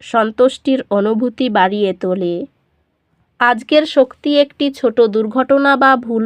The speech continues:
পরামর্শ দেয়। ধৈর্য ধরুন এবং প্রতিবন্ধকতার পরিবর্তে চিকিৎসায় মনোযোগ দিন। সম্পর্কগুলি কিছু চ্যালেঞ্জের সম্মুখীন হতে পারে, তবে ধৈর্য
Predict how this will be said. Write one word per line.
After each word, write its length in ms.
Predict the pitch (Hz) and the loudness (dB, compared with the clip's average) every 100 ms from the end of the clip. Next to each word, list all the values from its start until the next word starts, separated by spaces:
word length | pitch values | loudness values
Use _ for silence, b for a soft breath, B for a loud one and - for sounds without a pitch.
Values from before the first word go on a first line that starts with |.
| 220 | -2
পরামর্শ 540 | 202 196 226 240 247 - 190 | 0 0 0 0 -2 -6 -4
দেয়। 300 | 185 180 170 180 311 _ _ _ _ _ _ _ _ _ | -2 0 -2 -4 -10 _ _ _ _ _ _ _ _ _
ধৈর্য 340 | 262 269 269 285 302 | 2 4 4 4 4
ধরুন 280 | 294 277 277 | 4 4 2
এবং 220 | 262 277 277 | 4 4 2
প্রতিবন্ধকতার 1040 | 269 233 254 240 240 247 262 240 240 247 240 | 0 -2 0 0 0 0 0 0 2 2 2
পরিবর্তে 760 | 226 208 220 254 262 269 190 175 - _ _ _ _ | -2 -2 0 0 0 -2 -2 -2 -6 _ _ _ _
চিকিৎসায় 600 | - - 269 - 294 262 | -6 -4 -4 -4 0 2
মনোযোগ 500 | 247 202 220 208 190 185 | 2 0 0 0 -2 0
দিন। 240 | 190 180 175 185 - _ _ _ _ _ _ _ _ - | 0 0 0 -4 -10 _ _ _ _ _ _ _ _ -4
সম্পর্কগুলি 1000 | 285 254 247 285 294 302 294 269 220 175 - _ _ _ - | 2 2 4 4 4 4 4 2 0 -4 -8 _ _ _ -10
কিছু 220 | 226 254 226 | -6 -6 -2
চ্যালেঞ্জের 560 | 240 214 240 262 277 277 | 0 2 2 2 2 2
সম্মুখীন 760 | - 233 220 240 262 _ 294 269 | 0 -2 0 -4 -6 _ -2 0
হতে 300 | 262 214 190 | -2 -6 -6
পারে, 400 | 190 190 185 170 165 - _ _ _ _ _ _ | -2 -2 0 -2 -6 -12 _ _ _ _ _ _
তবে 220 | 277 262 277 | 0 4 2
ধৈর্য 360 | 269 220 220 | 2 -2 2